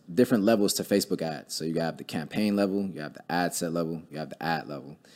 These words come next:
Now, with you guys running ads, you have to have a set budget in mind. So that's why I say fifty to a hundred dollars. So what you do is the ad set level is where you put your interests, your demographics, the certain types of people that you're looking to target.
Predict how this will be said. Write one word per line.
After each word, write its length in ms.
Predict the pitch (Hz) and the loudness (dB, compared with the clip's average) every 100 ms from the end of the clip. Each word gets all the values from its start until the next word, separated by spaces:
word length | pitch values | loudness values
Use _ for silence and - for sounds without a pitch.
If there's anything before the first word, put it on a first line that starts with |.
| - - _ | -20 -20 _
Now, 280 | 82 85 82 | 0 2 2
with 280 | 82 113 123 | 4 4 6
you 60 | |
guys 320 | 113 107 95 82 | 6 6 6 6
running 320 | 135 127 - | 6 6 4
ads, 460 | 95 117 95 92 | 2 4 4 4
you 80 | 95 | 2
have 120 | 98 | 0
to 80 | - | 0
have 140 | 95 80 | 0 0
a 40 | |
set 300 | - 98 73 | 0 0 2
budget 260 | 104 92 82 | 2 2 -2
in 100 | 80 | -2
mind. 340 | 76 73 78 | -4 -8 -8
So 120 | - | -4
that's 200 | 82 82 | -2 -2
why 80 | 82 | -2
I 40 | 80 | -2
say 200 | 87 - | -2 -2
fifty 300 | 90 - 87 | -4 -4 -6
to 140 | 85 | -6
a 40 | |
hundred 200 | 80 85 | -6 -4
dollars. 320 | 85 98 78 - | 0 0 -2 -4
So 80 | 82 | -4
what 160 | 80 | -4
you 80 | 82 | -2
do 180 | 101 104 | 4 6
is 240 | 87 82 - - - _ | 4 0 -8 -20 -20 _
the 180 | 78 78 | -8 0
ad 240 | 113 127 113 | 4 4 4
set 240 | 120 98 | 2 2
level 240 | 101 98 95 | 2 2 0
is 100 | 90 | 2
where 100 | 92 | 0
you 80 | 87 | 0
put 220 | 107 - | -4 -4
your 100 | - | -6
interests, 500 | 101 107 - 78 - | -2 -2 -2 -6 -4
your 80 | 80 | -4
demographics, 680 | 73 92 78 92 90 78 - | 0 0 0 -2 -2 -6 -8
the 80 | 76 | -4
certain 260 | 98 90 85 | -2 -2 -2
types 320 | 101 - 90 | -4 -2 -4
of 100 | - | -4
people 280 | - 107 87 | -6 -4 -2
that 180 | 80 - | -4 -2
you're 100 | 85 | -2
looking 220 | 98 87 | 0 -2
to 80 | 82 | -6
target. 440 | - 92 71 71 | -2 0 -2 -10